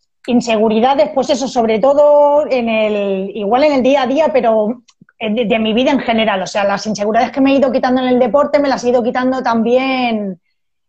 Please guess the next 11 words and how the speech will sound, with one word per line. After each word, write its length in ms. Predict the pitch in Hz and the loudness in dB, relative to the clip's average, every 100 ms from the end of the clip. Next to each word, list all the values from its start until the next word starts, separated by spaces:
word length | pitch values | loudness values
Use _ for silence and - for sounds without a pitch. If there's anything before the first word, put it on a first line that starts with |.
| _ | _
en 180 | 226 214 | -2 2
mi, 420 | 208 202 190 208 | 2 0 0 -2
en 180 | 226 208 | -2 -2
mi 100 | 196 | 0
vida, 380 | 202 240 202 170 | 0 0 0 -4
¿no? 200 | 196 247 | -2 -2
En 40 | 240 | -2
general, 500 | 202 196 214 233 254 | -2 0 2 2 0
pues 220 | 220 180 190 | -2 -4 -6
de 180 | 202 190 | -6 -6
crecimiento 1200 | 196 202 190 220 208 220 208 202 202 202 190 | -8 -8 -6 -6 -2 0 2 0 0 -2 -4